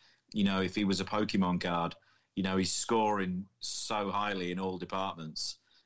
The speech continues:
Um, you know, his safety's top drawer, his potting and break building's excellent, his long game's great,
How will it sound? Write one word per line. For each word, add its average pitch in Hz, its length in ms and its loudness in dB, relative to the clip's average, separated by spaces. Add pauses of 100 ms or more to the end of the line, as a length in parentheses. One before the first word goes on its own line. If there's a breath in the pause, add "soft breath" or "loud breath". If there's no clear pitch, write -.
(140)
Um, 90 560 -2
you 95 140 0
know, 90 60 4
his 90 120 2
safety's 90 640 0
top - 320 -4
drawer, 82 420 2
his 82 120 0
potting - 420 0
and 85 100 6
break 87 300 0
building's 85 400 2
excellent, 82 560 0
his 85 140 0
long 90 340 8
game's 80 340 2
great, 82 520 0